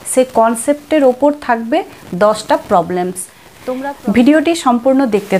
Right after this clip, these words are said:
থাকো। দেখার পর তোমাদের কিন্তু অনেকটাই তোমরা রেশিও এবং proportion সম্পর্কে যে ধারণাটা, সেটা একেবারে clear করে নিতে পারবে।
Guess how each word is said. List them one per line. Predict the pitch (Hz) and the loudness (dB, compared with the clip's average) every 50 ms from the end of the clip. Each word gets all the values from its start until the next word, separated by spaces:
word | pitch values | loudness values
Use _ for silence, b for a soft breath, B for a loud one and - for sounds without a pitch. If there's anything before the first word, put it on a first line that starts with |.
| 190 190 | -2 -4
থাকো। | 185 190 - 175 190 B B B B B - 190 214 | -6 -6 -6 -8 -8 B B B B B -2 0 0
দেখার | 220 220 - 311 302 285 294 - 302 | 0 2 2 2 2 2 2 2 2
পর | 294 247 233 247 240 B B B - - | 4 4 2 2 -2 B B B -8 -4
তোমাদের | 240 247 254 254 254 285 285 277 - | -2 0 2 4 4 4 2 4 4
কিন্তু | 285 285 285 - 311 277 285 - - 226 | 4 4 4 4 0 -2 0 2 2 2
অনেকটাই | 233 262 285 285 - - - 339 349 339 - | 2 2 0 -2 -2 0 0 0 0 0 -2
তোমরা | 247 240 240 254 285 311 311 B B B B - 208 | -2 0 2 2 2 0 0 B B B B 0 2
রেশিও | 226 233 233 - 277 277 262 | 2 2 2 2 4 4 4
এবং | 226 262 269 262 - | 4 2 0 0 2
proportion | 247 214 214 - 240 233 233 - 262 262 254 - - | 0 0 0 0 -2 -2 -2 -4 -4 -4 -2 -2 -2
সম্পর্কে | 226 226 214 214 240 240 233 - 254 226 | -2 -2 0 0 0 0 0 -2 0 0
যে | 247 240 202 202 | 0 0 0 0
ধারণাটা, | 190 208 208 214 214 220 226 220 311 330 - | -2 -2 0 0 0 -2 0 0 -2 -2 -2
সেটা | - 190 202 202 190 | -4 -2 0 0 0
একেবারে | 190 196 202 220 254 285 - - | 0 -2 0 0 0 -2 -2 -2
clear | 208 196 190 185 185 185 | 0 2 2 2 2 0
করে | 185 185 185 190 196 | -2 -2 0 0 0
নিতে | 190 196 294 294 - | 2 2 0 0 2
পারবে। | 202 175 165 160 - 170 | 0 0 0 0 -2 -4